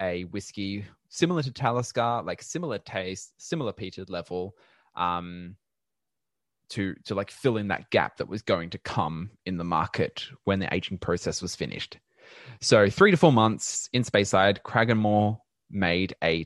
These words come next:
Talisker-esque expression, which is what we've got here.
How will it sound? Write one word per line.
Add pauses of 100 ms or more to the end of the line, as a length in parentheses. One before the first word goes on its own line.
Talisker-esque
expression, (560)
which
is
what
we've
got
here.